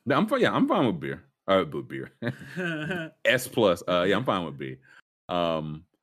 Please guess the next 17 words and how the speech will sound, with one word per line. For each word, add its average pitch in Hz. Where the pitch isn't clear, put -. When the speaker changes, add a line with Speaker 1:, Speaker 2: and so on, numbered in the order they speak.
Speaker 1:
Coca-Cola 180
and 113
Pepsi, -
I 92
know 98
we're 90
gonna 76
disagree 69
here. 69
Speaker 2:
I -
think 247
they're 185
Speaker 1:
I 175
kn- 214
Speaker 2:
both 214
S 160
tier. 127